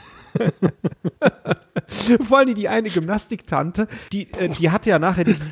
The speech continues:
diesen Dolch im Auge, ne? Ey, Data hat seinen scheiß Kopf verloren, ja? Den hat man dreihundertzwölf Jahre später wieder draufgeschraubt,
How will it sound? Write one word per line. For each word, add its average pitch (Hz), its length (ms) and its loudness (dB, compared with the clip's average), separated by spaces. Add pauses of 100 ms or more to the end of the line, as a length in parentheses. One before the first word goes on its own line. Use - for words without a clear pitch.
diesen 160 240 -4
Dolch 226 340 4
im 160 200 0
Auge, 127 340 4
ne? 185 220 2
Ey, 180 260 4
Data 175 500 2
hat 170 200 -4
seinen 151 380 -2
scheiß 208 440 -2
Kopf - 260 -2
verloren, 117 640 2
ja? 151 200 0
Den 147 180 -4
hat 185 160 -6
man 156 360 -2 (1000)
dreihundertzwölf 202 1000 2
Jahre 175 380 2
später 190 480 0
wieder 175 160 0
draufgeschraubt, 139 1080 0